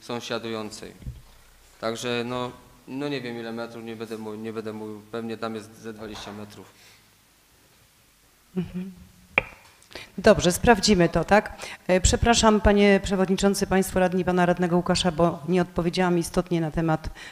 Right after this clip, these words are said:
Speaker 2: e, progu zwalniającego. Napisałam sobie notatkę, jakoś pominęłam bardzo,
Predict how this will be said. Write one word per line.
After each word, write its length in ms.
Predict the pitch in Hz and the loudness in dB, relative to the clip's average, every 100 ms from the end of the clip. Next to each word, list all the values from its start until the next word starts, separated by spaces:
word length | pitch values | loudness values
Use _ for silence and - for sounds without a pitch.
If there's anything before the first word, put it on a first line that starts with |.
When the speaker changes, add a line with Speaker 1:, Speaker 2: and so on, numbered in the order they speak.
| - | -8
Speaker 2:
e, 140 | - 170 | -2 0
progu 380 | - 190 170 175 | 6 6 6 2
zwalniającego. 840 | 160 165 160 156 156 - 139 135 - - - | 2 2 2 0 0 -2 -2 -4 -6 -16 -2
Napisałam 540 | 185 202 240 277 247 | 2 4 4 6 6
sobie 220 | 233 226 214 | 6 6 8
notatkę, 460 | 208 220 220 - | 8 8 6 6
jakoś 320 | 196 185 190 | 6 6 2
pominęłam 580 | - 190 180 175 160 175 | 2 4 6 6 4 6
bardzo, 280 | 180 165 160 | 4 4 0